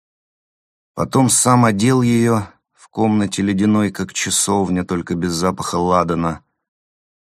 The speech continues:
а дальше отследил её перевозку на самолёте. Обратный маршрут, за исключением нескольких деталей, по сравнению с тем, который он организовал для гроба отца.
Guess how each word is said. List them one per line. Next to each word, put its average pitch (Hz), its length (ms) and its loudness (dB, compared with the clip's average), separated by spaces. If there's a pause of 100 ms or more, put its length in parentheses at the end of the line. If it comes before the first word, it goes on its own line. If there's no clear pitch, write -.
(280)
а 71 140 -6
дальше 117 440 2
отследил 104 540 0
её 104 260 2
перевозку 95 600 -2
на 95 100 0
самолёте. 78 840 -4 (1120)
Обратный 143 580 4
маршрут, 147 640 2 (280)
за 80 160 -6
исключением 87 680 -2
нескольких 82 540 -4
деталей, 80 600 -2 (240)
по 73 80 -14
сравнению 90 580 -2
с - 140 -2
тем, 82 220 -2
который 85 400 -4
он 80 80 -2
организовал 80 640 -2
для 82 160 -4
гроба 73 440 -2
отца. 55 440 -8